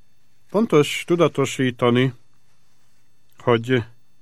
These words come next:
abban az időben, Jézus korában a lepra szó tágabb kiterjedésű volt, mint ma. Nem csak a szószoros értelemben vett leprát jelentette,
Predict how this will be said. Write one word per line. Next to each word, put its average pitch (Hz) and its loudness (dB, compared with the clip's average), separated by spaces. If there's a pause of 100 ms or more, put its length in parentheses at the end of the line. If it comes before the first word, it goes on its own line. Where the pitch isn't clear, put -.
(260)
abban 131 2
az 110 0
időben, 123 2
Jézus 113 2
korában 113 2 (400)
a 110 -2
lepra 117 2
szó 117 -2
tágabb 117 0
kiterjedésű 104 -4
volt, 101 -4 (580)
mint 101 -4
ma. 104 -2 (1120)
Nem 220 0
csak 156 0
a 147 4
szószoros 139 0
értelemben 117 2
vett 113 0
leprát 113 0
jelentette, 113 -2